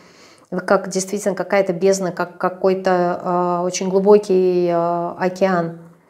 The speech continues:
который показывает людям какую-то малость себя, а внутри вас, м, не знаю, что-то такое очень,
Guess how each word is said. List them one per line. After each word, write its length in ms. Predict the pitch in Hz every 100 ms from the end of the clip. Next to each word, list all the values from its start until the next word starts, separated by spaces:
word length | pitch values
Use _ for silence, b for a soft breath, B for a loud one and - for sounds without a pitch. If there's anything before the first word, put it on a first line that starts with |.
| b b b b _ _ _ _ _ _ _ _ _ _ _ _ _ _ _ _ _ _ _ _ _ _ _ _
который 320 | - 202 214 202
показывает 540 | - 240 220 190 190
людям 460 | 208 196 190 180 175
какую-то 420 | - - 208 208
малость 520 | 190 220 294 247 185 -
себя, 480 | 185 180 180 170 - -
а 380 | 190 185 185 180
внутри 400 | 202 196 240 262
вас, 520 | 190 180 160 - - b b b b b b - -
м, 720 | - 185 180 175 175 170 170 165 165 - - - - B B B -
не 80 |
знаю, 300 | 175 185 180
что-то 320 | 175 - 185 185
такое 460 | 190 185 190 180
очень, 540 | 180 180 185 180 180